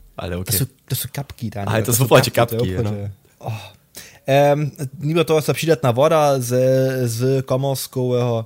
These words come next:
Speaker 2: z Komorowskiego, tak reka prawe jezera, e, za Czarne a Halsztro tak prynę przydała.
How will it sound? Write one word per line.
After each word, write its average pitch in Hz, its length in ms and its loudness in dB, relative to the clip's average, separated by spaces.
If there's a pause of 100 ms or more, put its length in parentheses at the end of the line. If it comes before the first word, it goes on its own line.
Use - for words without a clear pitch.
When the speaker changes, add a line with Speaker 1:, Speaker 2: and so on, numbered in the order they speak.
(120)
Speaker 2:
z 135 360 -2 (100)
Komorowskiego, 135 720 0
tak - 180 -8
reka 113 180 -4
prawe 104 300 -4
jezera, 120 520 -2 (480)
e, 113 280 -2
za 110 140 -2
Czarne 117 320 -4
a 95 60 -8
Halsztro 117 400 -4
tak 110 140 -8
prynę 104 220 -6
przydała. 151 580 -2